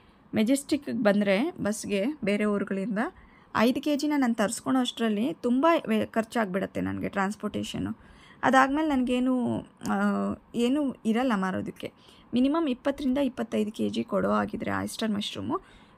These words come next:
ನಾಳೆಯಿಂದನೇ ರಿಕ್ವೈರ್ಮೆಂಟ್ ಇದೆ. ಮೆಜೆಸ್ಟಿಕ್ಕಿಗೆ ಬಂದರೆ ಸಾಕು, ನಾನು ಅಲ್ಲಿಂದ ಟ್ರಾನ್ಸ್‌ಪೋರ್ಟೇಷನ್ ನಂದೇ ಇರುತ್ತೆ. ಯಾಕೆಂದರೆ ನಂದು ಕೆ ಆರ್ ಪುರಂ ಇರೋದು. ಇಲ್ಲ, ನಂದು ಐದೈದು ಕೆ ಜಿನೇ ಬೆಳೀತಾ ಇದ್ದೀನಿ ನಾನು, ಅಷ್ಟು ತೊಗೊತೀರಾ ಅಂದರೆ ಖಂಡಿತ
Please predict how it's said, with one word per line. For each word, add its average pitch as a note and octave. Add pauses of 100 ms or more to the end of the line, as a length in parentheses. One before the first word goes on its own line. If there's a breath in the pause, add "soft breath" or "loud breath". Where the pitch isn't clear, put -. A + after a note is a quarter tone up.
ನಾಳೆಯಿಂದನೇ C#4
ರಿಕ್ವೈರ್ಮೆಂಟ್ G#3
ಇದೆ. C4 (300 loud breath)
ಮೆಜೆಸ್ಟಿಕ್ಕಿಗೆ C#4
ಬಂದರೆ G#3+
ಸಾಕು, A#3
ನಾನು A3
ಅಲ್ಲಿಂದ G#3+ (220)
ಟ್ರಾನ್ಸ್‌ಪೋರ್ಟೇಷನ್ A3+
ನಂದೇ G3
ಇರುತ್ತೆ. - (720 loud breath)
ಯಾಕೆಂದರೆ A#3+
ನಂದು A#3
ಕೆ A#3
ಆರ್ B3
ಪುರಂ G3+
ಇರೋದು. G3
ಇಲ್ಲ, C4
ನಂದು B3+
ಐದೈದು A#3+
ಕೆ C4
ಜಿನೇ C4
ಬೆಳೀತಾ A3
ಇದ್ದೀನಿ G#3
ನಾನು, G#3
ಅಷ್ಟು A3
ತೊಗೊತೀರಾ A3
ಅಂದರೆ A3+
ಖಂಡಿತ A3